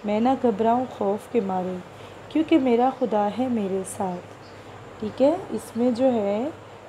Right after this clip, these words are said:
ये जिसने नज़म लिखी है शायर ने, उसने इसमें अल्लाह ताला की, म, पाकी और खूबी बयान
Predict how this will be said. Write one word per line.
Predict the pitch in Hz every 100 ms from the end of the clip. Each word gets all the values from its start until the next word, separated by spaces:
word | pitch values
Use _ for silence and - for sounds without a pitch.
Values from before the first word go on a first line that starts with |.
| - 214
ये | 214 208
जिसने | 202 214 - 208
नज़म | 202 220 196
लिखी | 196 - 226
है | 226
शायर | 233 214 196
ने, | 190 202 247 320 - - -
उसने | - - 202 208
इसमें | 208 - 214 240
अल्लाह | 202 196
ताला | 196 196
की, | 190 233 254 339 440 -
म, | 208 208 196 196
पाकी | 196 185 - 240
और | 254
खूबी | 226 - 185 208
बयान | 196 185